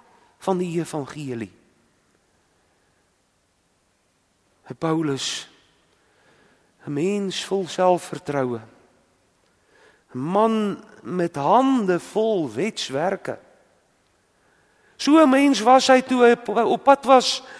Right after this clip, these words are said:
na Damaskus toe om die Christene te gaan vervolg.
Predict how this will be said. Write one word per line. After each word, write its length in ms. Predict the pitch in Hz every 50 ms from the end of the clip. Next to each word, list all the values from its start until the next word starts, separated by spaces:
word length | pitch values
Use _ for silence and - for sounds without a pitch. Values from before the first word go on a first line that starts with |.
| - - - - -
na 200 | - 220 220 220
Damaskus 760 | 180 233 220 214 254 277 294 269 - - - 220 185 - -
toe 160 | - 196 139 - - - - _ _ _ _ _ _ _ _ _ _ _ _ _ _ _ _ _ - _
om 140 | - 214 220
die 80 | 214
Christene 680 | - - 247 294 311 - - - - 294 262 247 247 240
te 100 | - 202
gaan 240 | - 202 208 196 -
vervolg. 760 | - 170 160 - 165 180 156 - - - - - - - -